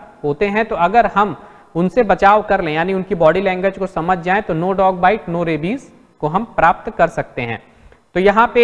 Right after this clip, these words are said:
जो एक data ये भी हमारे सामने कि इसमें जो forty percent rabies के जो मरीज अस्पताल पहुँचते हैं, उसमें अधिकतर पन्द्रह वर्ष से कम के बच्चे होते हैं। तो यहाँ पे ये आपको देखना होगा कि विषाणु जनित रोग है, dog bite इसका सबसे बड़ा कारण है,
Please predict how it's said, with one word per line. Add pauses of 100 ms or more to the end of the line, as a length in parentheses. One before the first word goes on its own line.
(260)
जो
एक
data
ये
भी
हमारे
सामने
कि
इसमें
जो
forty
percent (960)
rabies
के
जो
मरीज
अस्पताल
पहुँचते
हैं,
उसमें
अधिकतर (100)
पन्द्रह
वर्ष
से
कम
के
बच्चे
होते
हैं। (420)
तो
यहाँ
पे
ये
आपको
देखना
होगा
कि
विषाणु
जनित
रोग
है,
dog
bite
इसका
सबसे
बड़ा
कारण
है,